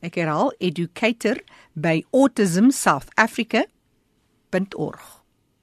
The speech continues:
Vir enige navrae of terugvoer of dalk insette vir hierdie nuus en inligtingsbulletin, kan jy vinnig 'n S M S stuur na vier vyf sewe sewe nul. S M S kos jou een rand vyftig.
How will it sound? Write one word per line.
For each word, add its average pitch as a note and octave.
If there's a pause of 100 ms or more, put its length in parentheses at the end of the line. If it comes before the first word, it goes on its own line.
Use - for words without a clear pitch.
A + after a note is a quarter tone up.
Vir -
enige D4
navrae G#3
of -
terugvoer C#4+ (320)
of D4+
dalk C4
insette F#3+
vir -
hierdie A3
nuus G3
en F3
inligtingsbulletin, F3+ (320)
kan A3+
jy G#3
vinnig A3+
'n -
S -
M C4+
S -
stuur G#3
na G3 (360)
vier C4+
vyf - (180)
sewe C#4+
sewe F#3
nul. F3 (320)
S -
M G3
S E3+
kos D#3+
jou D#3
een D#3
rand C#3+
vyftig. -